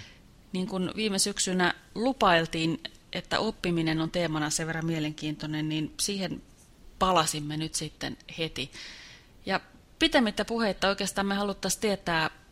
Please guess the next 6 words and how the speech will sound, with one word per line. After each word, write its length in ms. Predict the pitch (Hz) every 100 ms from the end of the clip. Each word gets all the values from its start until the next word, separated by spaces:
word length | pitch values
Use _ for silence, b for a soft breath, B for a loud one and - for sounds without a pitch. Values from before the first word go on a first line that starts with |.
| - - - - - - -
mitä 320 | 302 311 208
te 300 | - 185 165 - - -
ootte 440 | - 196 185 - 170
nyt 380 | 170 170 - - - 165
viimetteeksi 1080 | 190 175 156 151 - 147 147 147 - - - B B B B B -
virtuaalimaailmojen 1500 | 202 185 165 151 151 151 156 156 156 147 147 147 135 139